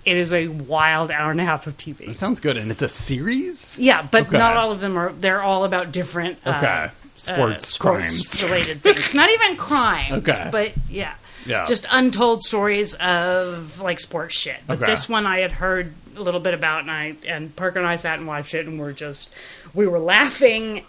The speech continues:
Speaker 1: <laughs> and just sort of jaw dropped the whole time.
Speaker 2: Nice.
Speaker 1: Um, American Horror Story, the first half has come to an end. Never, ever trust a violinist. Ever.
Speaker 2: I,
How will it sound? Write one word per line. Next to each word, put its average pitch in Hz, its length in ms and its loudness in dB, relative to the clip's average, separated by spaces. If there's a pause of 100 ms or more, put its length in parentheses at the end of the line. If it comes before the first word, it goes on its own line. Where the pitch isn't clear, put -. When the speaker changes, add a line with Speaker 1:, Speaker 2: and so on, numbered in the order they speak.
(260)
Speaker 1:
<laughs> - 340 -6
and 208 400 2 (100)
just 214 240 -2
sort 214 220 0
of 175 280 -10
jaw 185 280 0
dropped 147 440 -4
the 156 120 -4
whole 156 140 -8
time. - 380 -16
Speaker 2:
Nice. 98 460 -4 (500)
Speaker 1:
Um, 196 600 0 (240)
American 277 380 4
Horror 254 240 6
Story, 180 340 -2
the 165 140 -4
first - 340 2
half 196 320 2
has 185 160 -6
come 170 300 -6
to 175 180 -6
an 180 80 0
end. 180 600 0 (880)
Never, 208 560 -4 (320)
ever 170 300 -2
trust - 380 -4
a 165 60 -2
violinist. 143 800 0 (300)
Ever. 165 440 0
Speaker 2:
I, 107 200 -4